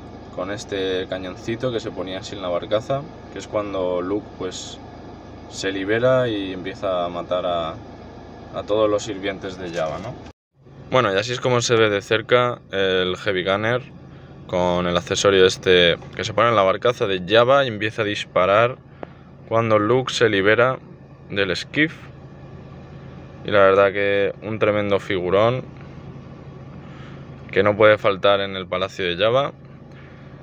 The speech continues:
Eh, la misma especie, bueno, es un Nicto, o sea, tiene la misma cara básicamente que los Nicto, pero el atuendo un diez de diez.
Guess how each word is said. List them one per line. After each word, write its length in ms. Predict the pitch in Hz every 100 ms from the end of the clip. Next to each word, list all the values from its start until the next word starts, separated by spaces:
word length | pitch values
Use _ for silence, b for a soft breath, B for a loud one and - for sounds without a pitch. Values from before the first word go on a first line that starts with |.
| B - - - -
Eh, 460 | 92 92 92 92
la 120 | 87 98
misma 280 | 104 117
especie, 600 | 101 - 107 - 101 98 95
bueno, 180 | 92
es 140 | 85 -
un 220 | 95 92
Nicto, 360 | 123 127 147 135
o 80 |
sea, 180 | 123 101
tiene 220 | 92 98
la 80 | 95
misma 360 | 95 107 95 90
cara 240 | 95 95
básicamente 600 | 92 98 92 90 87 87
que 260 | 87 87 87
los 180 | 85 90
Nicto, 460 | 92 - 113 131 - B B B B B B - - - -
pero 840 | 92 92 90 87 85 85 82 92 B B -
el 140 | 90
atuendo 800 | 90 87 98 101 101 98 95 87
un 200 | - 98
diez 160 | 92 87
de 120 | 85
diez. 400 | 92 127 -